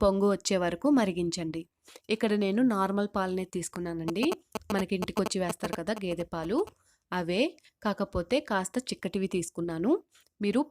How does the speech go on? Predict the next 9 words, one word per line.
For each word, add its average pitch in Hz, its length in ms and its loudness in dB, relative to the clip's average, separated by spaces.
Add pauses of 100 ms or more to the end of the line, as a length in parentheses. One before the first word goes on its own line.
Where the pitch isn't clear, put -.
ప్యాకెట్ 185 400 0
పాలనైనా 180 520 -2
తీసుకోవచ్చు, 175 640 -4 (460)
లేదా 196 240 2 (220)
ఫుల్ 208 260 2
ఫ్యాట్ 202 300 2
మిల్క్ 190 260 -2
ఉంటుంది 170 300 -4
కదండి, 175 260 -4